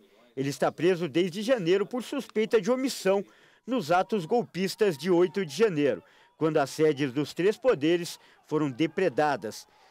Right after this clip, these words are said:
Na época, ele era secretário de Segurança do Distrito Federal.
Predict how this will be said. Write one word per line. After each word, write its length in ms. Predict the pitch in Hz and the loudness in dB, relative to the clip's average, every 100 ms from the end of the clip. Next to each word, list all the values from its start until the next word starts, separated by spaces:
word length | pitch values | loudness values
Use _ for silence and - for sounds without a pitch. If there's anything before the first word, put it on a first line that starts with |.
| _ - | _ -8
Na 200 | 131 143 | -2 2
época, 360 | 165 180 - | 2 2 -2
ele 140 | 170 180 | 0 2
era 160 | 180 | 0
secretário 680 | 170 208 208 208 - 185 170 | 0 -2 -2 -2 0 -2 -2
de 80 | - | -2
Segurança 500 | 214 170 175 190 202 | -2 0 -2 0 -4
do 160 | 190 | -4
Distrito 460 | 185 208 - 170 - | -6 -6 -4 -6 -2
Federal. 500 | 202 196 190 139 | -2 2 2 2